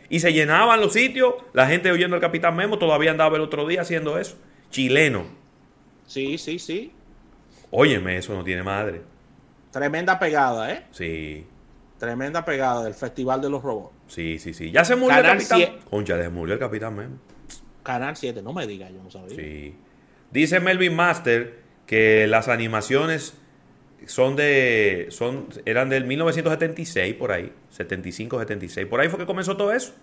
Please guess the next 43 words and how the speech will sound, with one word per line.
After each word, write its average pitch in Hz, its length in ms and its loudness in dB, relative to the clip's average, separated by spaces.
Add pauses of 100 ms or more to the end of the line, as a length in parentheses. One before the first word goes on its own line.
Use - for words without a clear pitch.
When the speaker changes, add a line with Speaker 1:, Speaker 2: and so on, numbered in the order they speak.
(520)
Speaker 2:
Sí. 104 340 -10 (640)
Speaker 1:
Pues 98 140 -4
ya - 140 -2
estábamos, 104 360 2 (280)
ya 101 100 0
estábamos 101 320 -2
nacidos, 170 260 -4
teníamos 127 240 -4
un 113 60 -10
par 117 140 0
de 123 80 4
años 190 240 -2
ya 185 180 0
y 156 60 -6 (220)
ya 110 120 0
veíamos 113 500 -2
Speaker 2:
No, 123 80 0
no, 120 40 2
y - 20 0
Speaker 1:
televisión. 254 300 2
Speaker 2:
además 131 260 2
la, - 300 -2 (100)
la 127 240 -4
pegada 123 400 0
fue 160 180 -2
años 170 260 -4
después 123 420 -6
de 131 80 0
este 143 240 -4
lado 123 380 0
del 101 100 -8
Speaker 1:
Claro, 90 500 2 (180)
Speaker 2:
planeta. - 80 2
Speaker 1:
eso 170 220 4
era 170 280 4
Chavo 151 320 6
del 156 180 6
Ocho 269 540 6 (1500)
y - 120 0
Speaker 2:
Sí. 139 100 6
Speaker 1:
esos 165 220 4
muñequitos. 117 600 -4 (680)
Speaker 2:
Exactamente. - 320 -8